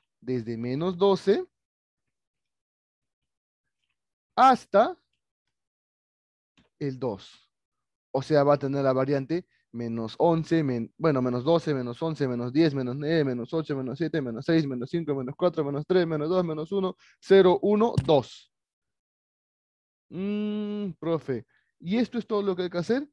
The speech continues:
Eso es todo lo que hay que hacer, chicos. Es simplemente darle la forma a la razón de atrás hacia adelante. Vamos al problema número dos. Creo que estás un poco perdido. Tranquilo, te entiendo. Es la primera vez que ves este tema, quizás.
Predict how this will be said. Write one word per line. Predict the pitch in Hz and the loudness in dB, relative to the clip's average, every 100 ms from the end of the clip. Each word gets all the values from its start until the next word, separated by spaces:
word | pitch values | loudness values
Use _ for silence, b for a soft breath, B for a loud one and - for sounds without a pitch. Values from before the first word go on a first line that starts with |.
| _ _ _ _ - | _ _ _ _ -2
Eso | 165 170 | -2 0
es | 160 - | -6 -4
todo | 170 165 | -2 0
lo | 139 123 | 0 -2
que | 135 | -4
hay | |
que | 120 | -4
hacer, | 123 131 117 | -6 -6 -6
chicos. | - 107 95 113 - | -10 -10 -10 -8 0
Es | 170 | 2
simplemente | - 175 151 151 160 165 151 | 2 -2 0 0 0 0 0
darle | 143 151 151 | 4 4 4
la | 135 117 | 0 0
forma | - 160 127 127 208 _ _ _ _ - | 0 -2 0 -4 -6 _ _ _ _ -2
a | 113 | 0
la | 117 110 | 2 0
razón | 104 107 160 185 277 _ _ _ _ _ | -4 -4 -4 -4 -6 _ _ _ _ _
de | - 110 117 - | -10 -6 -6 -2
atrás | 196 196 262 277 - | 0 4 4 4 0
hacia | 131 131 - 127 | -2 -2 -2 -2
adelante. | 117 110 92 - 117 - _ _ _ _ _ _ | -2 -4 -8 -14 -20 -20 _ _ _ _ _ _
Vamos | 175 208 | -4 0
al | 190 | 0
problema | 165 170 170 | 0 -2 -2
número | 175 170 156 | -2 0 2
dos. | 143 127 110 - | 2 2 0 -6
Creo | 170 170 | -8 -6
que | |
estás | 156 160 160 | -6 -6 -4
un | 143 | -2
poco | 151 156 | -2 -2
perdido. | 135 131 165 160 151 | -2 0 2 2 0
Tranquilo, | 147 139 143 160 151 | -2 -4 -4 0 0
te | 135 | 0
entiendo. | 120 - 139 139 143 - | -6 -6 -6 -4 -4 -2
Es | 127 123 | -2 -2
la | 123 120 | -4 -4
primera | 113 110 110 | -6 -4 -2
vez | 113 117 | -2 -4
que | 104 | -6
ves | 98 98 | -6 -6
este | 110 - | -8 -10
tema, | - 113 117 | -6 -6 -6
quizás. | - 123 190 190 | -8 -2 0 0